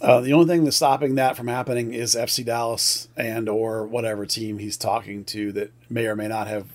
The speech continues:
worked out a deal. I-, if they had a deal in principle in place, then they could do that kind of thing. But as long as F C Dallas is not agreeing to anything, then Pepe can't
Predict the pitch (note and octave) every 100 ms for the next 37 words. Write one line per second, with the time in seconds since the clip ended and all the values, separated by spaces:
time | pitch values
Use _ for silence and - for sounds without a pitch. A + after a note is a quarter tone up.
0 | - - A2+ A2 G#2 G#2+ G#2+ G2+ F#2+ -
1 | C3+ B2+ - B2+ - - - A#2+ B2+ C#3+
2 | A#2+ C3 C3+ C3 - - - - - _
3 | _ _ - C3 A2 B2+ B2+ D3 D#3+ D3+
4 | - B2 G#2+ A#2+ C3+ - A#2 A2 A2 A2+
5 | G#2+ G#2+ A2+ A2+ B2 - A2+ G#2+ - A#2
6 | A2+ - A2+ C#3 B2+ A#2 G#2 A2 A#2+ C3
7 | A#2 A#2+ A2 G#2 G#2+ A2+ A2 G#2 G#2 G#2+
8 | G#2+ - G2+ A2+ A2+ A#2 C3+ C3+ D3+ E3+
9 | - - - - G2 B2 B2 - B2+ B2